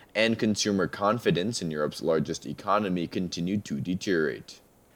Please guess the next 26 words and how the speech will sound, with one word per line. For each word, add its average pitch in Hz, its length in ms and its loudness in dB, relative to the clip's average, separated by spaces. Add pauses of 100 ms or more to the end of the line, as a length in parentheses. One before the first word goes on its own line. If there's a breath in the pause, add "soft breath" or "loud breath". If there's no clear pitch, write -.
(380 soft breath)
The 87 80 0
markets 85 460 4
have 85 160 6
been 90 180 2
on 87 220 4
edge 95 360 6
as 90 220 6
of 82 160 -2
late 87 320 4
following 95 440 4
the 90 80 0
Fed's 87 340 2
minutes 92 420 -2
that 87 160 0
suggested 101 680 4
that 98 140 8
it 98 120 4
may 98 160 2
still 101 280 2
need 98 300 2
more 90 240 2
rate 92 340 4
increases 92 680 -2
to 76 160 -14
combat 73 480 2
inflation, 92 680 0